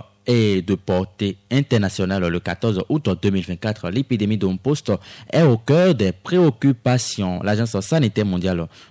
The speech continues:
de l'onu a mis en place le lundi vingt-six août deux mille vingt-quatre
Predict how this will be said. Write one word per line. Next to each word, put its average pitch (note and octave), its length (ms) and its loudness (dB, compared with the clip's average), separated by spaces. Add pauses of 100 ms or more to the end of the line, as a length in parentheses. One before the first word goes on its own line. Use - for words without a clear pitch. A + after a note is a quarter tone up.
de G#2 40 -2
l'onu G#2+ 460 2
a A2 140 0
mis G2+ 260 0
en G2+ 100 -4
place A#2+ 380 -2 (200)
le A#2 180 2
lundi A2+ 300 2
vingt-six F#2+ 460 -4
août A#2+ 200 -2
deux F#2 160 -2
mille G2+ 120 -2
vingt-quatre A#2+ 400 -4